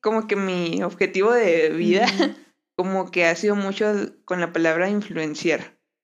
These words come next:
Speaker 2: Ay, yo dije influencer.
Speaker 1: <laughs> También,
Speaker 2: Pues
Speaker 1: pero
Speaker 2: sí, ajá.
Speaker 1: <laughs> aquí
Speaker 2: La
Speaker 1: andamos.
Speaker 2: mejor influencer con más seguidores.
Speaker 1: No, como, creo que yo puse en ese momento algo así como influenciar a las personas,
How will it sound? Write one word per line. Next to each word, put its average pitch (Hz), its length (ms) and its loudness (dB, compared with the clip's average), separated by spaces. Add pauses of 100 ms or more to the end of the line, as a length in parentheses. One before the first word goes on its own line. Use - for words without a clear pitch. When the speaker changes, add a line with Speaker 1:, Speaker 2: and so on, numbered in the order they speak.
(340)
Speaker 2:
Ay, 214 180 -4
yo 190 160 -4
dije 180 300 -12
influencer. 180 1000 -10
Speaker 1:
<laughs> - 1040 -4
También, 233 400 2
Speaker 2:
Pues 214 160 2
Speaker 1:
pero - 0 - (160)
Speaker 2:
sí, 240 60 4
ajá. 233 420 2 (180)
Speaker 1:
<laughs> - 120 -6
aquí 262 160 6
Speaker 2:
La - 20 8
Speaker 1:
andamos. 302 380 6
Speaker 2:
mejor 226 120 6
influencer 269 640 2
con 226 220 -4
más 226 220 0
seguidores. 202 720 -4 (840)
Speaker 1:
No, 233 440 2
como, 233 220 0 (360)
creo 240 160 -2
que 269 120 0
yo 269 140 0
puse 262 260 0
en 262 100 0
ese 254 140 0
momento 190 380 0
algo 202 120 0
así 208 160 -6
como 190 480 -6 (540)
influenciar 175 760 -2
a 202 40 -2
las 202 140 0
personas, 160 500 -6